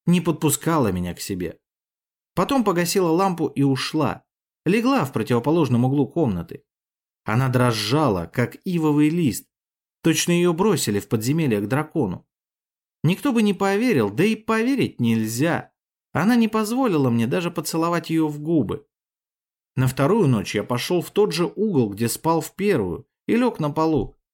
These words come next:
В следующие ночи было то же. Я не смел иначе.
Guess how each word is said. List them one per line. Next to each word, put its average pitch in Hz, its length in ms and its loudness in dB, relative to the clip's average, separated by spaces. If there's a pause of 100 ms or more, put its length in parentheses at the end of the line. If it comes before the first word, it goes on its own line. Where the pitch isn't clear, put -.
(520)
В - 80 -10
следующие 240 440 2
ночи 247 280 2
было 180 280 0
то 143 360 2
же. 110 240 -6 (500)
Я 240 240 2
не 226 160 4
смел 214 520 0
иначе. 101 580 -4